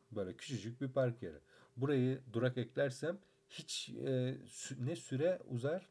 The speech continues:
ne de kilometre uzar. Ekledim mesela. Yani on, on kilometre falan düştü. Saat olarak düşmedi ama o,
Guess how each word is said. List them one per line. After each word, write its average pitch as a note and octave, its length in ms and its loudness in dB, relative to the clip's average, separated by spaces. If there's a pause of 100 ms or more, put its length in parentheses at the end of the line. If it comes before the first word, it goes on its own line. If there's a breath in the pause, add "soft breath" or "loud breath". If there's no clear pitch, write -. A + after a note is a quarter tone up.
ne C#3 160 0
de D3+ 140 0
kilometre B2+ 420 0
uzar. E2 320 -8
Ekledim B2 460 -2 (880 loud breath)
mesela. E2+ 360 -10 (2250)
Yani A2+ 200 0
on, E3+ 420 2 (200)
on D#3+ 200 0
kilometre C3+ 480 0
falan C3+ 400 4
düştü. - 360 -8 (460)
Saat D3 320 0
olarak A#2+ 340 6
düşmedi B2+ 420 -2
ama D3 260 0
o, - 280 -4